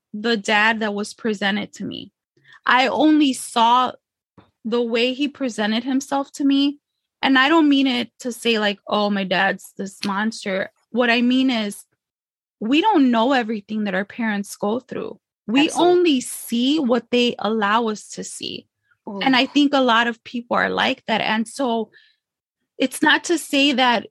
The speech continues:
Speaker 1: you know, when people hurt us, like, we should just, "Okay, well, okay, it's okay that you did that to me. Let's let it go. Bygones be bygones." That's not at all what we mean. And then the whole thing of forgive and forget.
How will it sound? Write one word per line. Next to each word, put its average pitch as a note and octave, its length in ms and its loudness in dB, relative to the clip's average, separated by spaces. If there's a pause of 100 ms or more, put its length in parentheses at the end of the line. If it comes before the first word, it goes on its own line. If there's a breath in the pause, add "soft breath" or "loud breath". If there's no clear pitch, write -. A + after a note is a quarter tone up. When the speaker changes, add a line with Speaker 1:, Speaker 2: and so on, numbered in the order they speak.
Speaker 1:
you B3 140 0
know, B3+ 120 0
when A#3+ 220 0
people C#4 440 -2
hurt A3+ 360 2
us, C4+ 520 -2 (460)
like, G3+ 420 0
we A#3 180 -2
should A#3 320 -2
just, A3+ 600 0 (480)
"Okay, A3+ 400 2
well, G#3 400 0 (720 soft breath)
okay, B3 600 0
it's A#3+ 200 0
okay C4+ 400 2
that A#3 180 2
you A#3+ 160 0
did A3 220 0
that A#3 200 0
to - 120 -12
me. A#3 260 -2
Let's A3+ 380 -4
let A#3+ 120 2
it A3+ 120 -2
go. A3 240 0
Bygones A3 500 -2
be G#3+ 140 -8
bygones." G3+ 480 -2
That's B3 240 -4
not D4+ 180 4
at A#3+ 80 0
all A3 220 0
what G3+ 160 -4
we F#3+ 120 -8
mean. B3 480 -2
And B3+ 200 4
then C4 100 2
the B3 120 0
whole C4+ 200 0
thing C4+ 260 -4
of A3+ 200 -4
forgive A3+ 260 -2
and A3+ 140 -2
forget. A3 380 -4